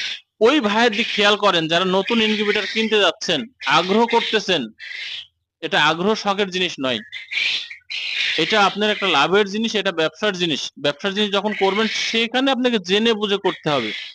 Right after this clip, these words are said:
আর যদিও করেই ফেলেছেন ওই ডিম বসানোর আগে, তাহলে অভিজ্ঞ ইনকিউবেটর যারা চালায় তাদেরকে নিয়ে আপনি দেখান যে, "ভাই, আমার এখন এই সময় এই আবহাওয়া চলতেছে, এতগুলা ডিম বসাচ্ছি আমি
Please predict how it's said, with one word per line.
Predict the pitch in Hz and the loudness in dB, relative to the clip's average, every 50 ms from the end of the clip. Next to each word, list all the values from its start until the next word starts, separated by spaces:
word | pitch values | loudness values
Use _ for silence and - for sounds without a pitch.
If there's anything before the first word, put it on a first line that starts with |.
| _ _ _ _ _ _ _ _ - | _ _ _ _ _ _ _ _ -2
আর | 131 147 156 | 0 0 0
যদিও | 151 151 185 202 208 254 262 | 0 2 2 2 4 2 2
করেই | - - 202 202 220 262 285 | 2 2 2 4 4 4 2
ফেলেছেন | 220 233 262 269 262 254 262 240 202 196 208 226 - - - - - - - - - - | 2 2 2 2 2 2 2 2 0 0 0 -4 -6 -8 -8 -8 -8 -10 -10 -6 -2 2
ওই | 180 208 240 | 4 4 4
ডিম | 190 196 240 247 247 226 | 4 2 2 4 4 4
বসানোর | 208 190 202 196 - 254 269 269 262 262 | 4 2 2 2 2 2 2 4 4 4
আগে, | 233 220 202 202 214 208 | 4 4 4 2 0 0
তাহলে | - 208 208 214 220 202 | 0 0 0 2 4 4
অভিজ্ঞ | 190 196 196 247 285 277 247 240 262 302 302 302 302 302 285 269 - - _ _ _ - 190 | 4 4 4 4 2 2 0 -2 2 4 4 6 6 6 4 4 2 -2 _ _ _ -4 -2
ইনকিউবেটর | 202 220 226 202 233 214 202 202 208 202 | 0 0 0 0 -2 0 0 0 0 0
যারা | 185 175 185 180 185 | 0 0 0 0 0
চালায় | - - 170 165 170 180 | 0 0 0 2 2 2
তাদেরকে | 175 175 147 151 175 180 185 - - 247 240 247 - - - 151 | 2 0 -2 0 -2 -4 -6 -6 -6 -6 -6 -6 -8 -6 -4 0
নিয়ে | 165 175 196 226 247 262 254 | 2 4 4 4 4 4 4
আপনি | 247 233 233 226 233 196 | 4 4 2 0 -2 0
দেখান | 165 175 175 170 - 208 175 123 - - _ _ _ - 151 | 2 0 0 2 0 0 0 -2 -4 -12 _ _ _ -8 -4
যে, | 160 170 | -4 -2
"ভাই, | 165 180 208 214 | 0 0 2 2
আমার | 202 165 156 165 185 208 214 208 | 4 4 2 2 2 0 0 2
এখন | 185 180 160 - 220 240 247 233 | 0 -2 -2 -2 -4 -4 -4 -2
এই | 165 180 190 233 247 | 0 0 0 0 0
সময় | - - 214 196 202 214 214 | -2 -2 -2 0 0 2 2
এই | 202 196 208 | 2 2 4
আবহাওয়া | 196 180 - - 185 214 208 - | 4 4 4 4 2 0 0 0
চলতেছে, | 208 208 202 196 214 208 208 233 240 226 - - _ _ _ - | 0 -2 -2 -2 -4 -2 0 0 0 0 -2 -8 _ _ _ -6
এতগুলা | 147 160 - 190 196 202 202 | -4 -2 0 2 2 2 2
ডিম | 180 180 190 196 | 2 0 -2 0
বসাচ্ছি | 180 165 175 185 214 214 - - 240 | 0 0 0 0 0 -4 -2 -2 -2
আমি | 220 208 214 226 226 | 0 0 0 -2 -4